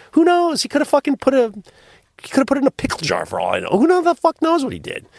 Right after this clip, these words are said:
But at the same time, we have this, we're trying to minimize problems. And a part of it is to minimize our own mental health in regards to whether or not you're a failure or not.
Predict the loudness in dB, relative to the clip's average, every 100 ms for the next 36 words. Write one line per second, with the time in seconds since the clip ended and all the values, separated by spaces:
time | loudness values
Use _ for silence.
0 | -8 -2 0 2 2 2 2 2 2 -2
1 | -10 _ _ _ _ _ _ -12 -8 -2
2 | 0 0 0 -2 -4 _ -20 -20 -20 -8
3 | -2 0 2 4 4 0 0 2 2 2
4 | 2 2 0 -2 -4 -8 -8 0 2 2
5 | 0 -8 -6 -8 -8 _ _ _ _ _
6 | -2 -2 2 2 2 -2 -2 -4 -4 -2
7 | 0 0 0 -2 -2 -4 -2 -2 0 -2
8 | -2 -4 -4 -8 -2 -2 -2 -8 -10 -8
9 | -4 -2 -2 -6 -4 -4 -4 -8 -8 -10
10 | -8 -6 -6 -6 -12 -16 -18